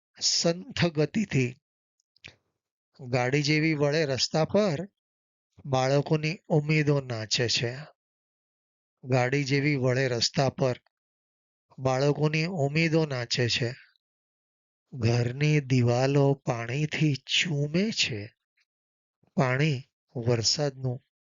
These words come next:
બારીઓમાં સંતાય છે. બારીઓ ફૂલે છે અને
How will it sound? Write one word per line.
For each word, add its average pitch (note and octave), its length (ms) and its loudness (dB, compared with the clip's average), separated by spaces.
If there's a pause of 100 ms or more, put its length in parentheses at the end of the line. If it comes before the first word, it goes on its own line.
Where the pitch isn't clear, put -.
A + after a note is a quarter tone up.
(180)
બારીઓમાં C#3 760 2
સંતાય A2+ 600 -4
છે. A#2+ 340 -4 (1500)
બારીઓ B2+ 480 2
ફૂલે D3+ 400 2
છે A#2 360 -2 (800)
અને C#3+ 400 -2